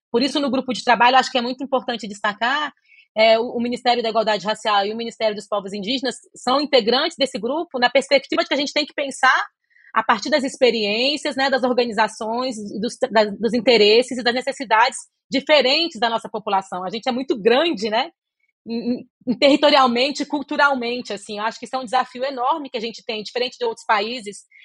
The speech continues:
A gente olha muito pro Uruguai sempre, mas o Uruguai é tão pequenininho, né, quando a gente pensa do tamanho do Brasil, <laughs> quantos uruguais tem aqui dentro, né? E a gente, é, é um desafio muito grande que a gente tem pra enfrentar, não só ter, a amplitude territorial, mas a amplitude cultural,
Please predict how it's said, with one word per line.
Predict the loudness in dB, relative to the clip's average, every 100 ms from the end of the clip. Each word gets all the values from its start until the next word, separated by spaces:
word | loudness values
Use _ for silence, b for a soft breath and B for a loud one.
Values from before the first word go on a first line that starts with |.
| B
A | -2
gente | 0 0 -4 -10 _ _ _ _
olha | 2 4
muito | 0 -4 -6
pro | -6
Uruguai | -6 -2 2 2
sempre, | 0 -4
mas | -2 -2
o |
Uruguai | -4 2 2
é | 2 -4 _
tão | -2 0
pequenininho, | -2 -4 -6 -4 -4 -4
né, | -4
quando | -4
a | -4
gente | -6 -6
pensa | -4 -4 -4
do |
tamanho | -2 0 0 -2 -2
do | -4
Brasil, | 4 4 4 0 -2 -2 -6 -10
<laughs> | -10 -12 -14 B B B B _
quantos | 0 2 4
uruguais | 4 4 6 6 4
tem | 0 -2
aqui | -2
dentro, | -4 -4 -4 -8 -8
né? | -6 -4 -4
E |
a | -6
gente, | -8 -12 -8
é, | -6 -6
é |
um | -8
desafio | -4 -4 -4 -10
muito | -8 -4
grande | -4 -4
que | -8
a |
gente | -8 -8 -6
tem | -4 -4 -8 -8
pra | -8
enfrentar, | -4 -6 0 0 0
não | 0
só | 0
ter, | 2 0 0
a | -2
amplitude | -4 -6 -8 -2
territorial, | -2 2 2 4 4
mas | 2
a | -2
amplitude | -6 -8 -6
cultural, | -6 -6 0 4 4 2